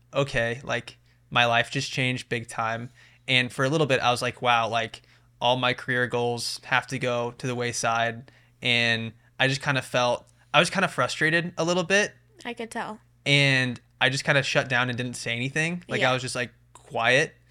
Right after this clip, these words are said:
Speaker 2: Yeah, that
Speaker 1: Um,
Speaker 2: was hard for me.
Speaker 1: because I wasn't gonna, like, talk to you about it 'cause I didn't wanna, like, bring you down. But then by me not saying anything, I think that brought you down.
Speaker 2: Well, you were bringing me down 'cause you weren't talking to me.
Speaker 1: That's true. I, I kinda was being, I,
Speaker 2: And
Speaker 1: I'd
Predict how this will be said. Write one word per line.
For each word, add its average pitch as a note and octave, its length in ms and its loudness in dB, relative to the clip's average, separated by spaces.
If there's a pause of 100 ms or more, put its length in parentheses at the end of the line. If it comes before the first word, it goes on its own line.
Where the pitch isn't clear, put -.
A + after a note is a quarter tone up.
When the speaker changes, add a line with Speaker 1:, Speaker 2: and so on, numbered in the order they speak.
(140)
Speaker 2:
Yeah, G3 360 -12
that - 100 -6
Speaker 1:
Um, A#2+ 380 2
Speaker 2:
was G#2+ 140 -10
hard - 260 -12
for - 140 -18
me. - 280 -20
Speaker 1:
because D3 200 4
I D3+ 60 6
wasn't D3 280 0
gonna, C#3 180 2
like, A#2+ 320 -2 (160)
talk D3 300 2
to - 100 -4
you A#2+ 60 -2
about A#2 200 -2
it A#2+ 80 0
'cause - 120 -8
I B2+ 40 0
didn't C3+ 120 -2
wanna, B2+ 160 -2
like, A#2 160 -4
bring A#2+ 220 -8
you D3 100 0
down. A#2 260 2
But C3+ 140 -2
then C#3+ 100 2
by B2 120 6
me C3 200 0
not B2+ 180 -2
saying A#2 220 -4
anything, D3+ 340 -2
I B2+ 40 2
think B2 180 -6
that A#2 200 -2 (140)
brought A#2 200 0
you A#2+ 80 -6
down. A#2 180 -2
Speaker 2:
Well, A3 180 2
you B3 140 -4
were A#3 60 0
bringing A#3+ 220 -6
me A3 60 -6
down G#3+ 200 -2
'cause G#3+ 160 -10
you G#3 80 -12
weren't G3 260 -10
talking - 540 -14
to - 100 -20
me. - 340 -20 (440)
Speaker 1:
That's - 120 -10
true. D3 320 0 (440)
I, D3+ 220 8
I C#3+ 100 6
kinda E3 240 2
was C#3+ 200 -2
being, C#3 440 -2
I, C3 140 4
Speaker 2:
And C3+ 180 -2
Speaker 1:
I'd E4+ 240 6